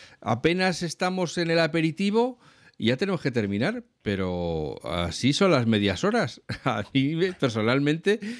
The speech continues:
me gustan más las horas de sesenta minutos, pero bueno, pues vamos a ver qué tal va esto así y si nos decís que os gusta, pues seguiremos,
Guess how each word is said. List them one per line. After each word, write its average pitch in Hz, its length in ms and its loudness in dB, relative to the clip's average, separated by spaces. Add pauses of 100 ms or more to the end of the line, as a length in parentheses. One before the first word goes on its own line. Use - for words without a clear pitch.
(140)
me 107 100 2
gustan 151 440 0
más 117 320 2 (220)
las 120 300 2
horas 120 240 0
de 113 80 -2
sesenta 113 400 -4
minutos, 131 560 -2
pero 107 320 2 (500)
bueno, 110 460 0
pues 98 160 -4
vamos 110 260 0
a 135 80 2
ver 147 160 2
qué 170 100 0
tal 160 220 0
va 160 140 2
esto 160 240 -2
así 180 360 -6
y 131 140 -4
si 117 180 0
nos 101 200 4
decís 123 320 0
que 165 100 0
os 135 120 2
gusta, 214 580 0
pues 107 160 -2
seguiremos, 113 720 -2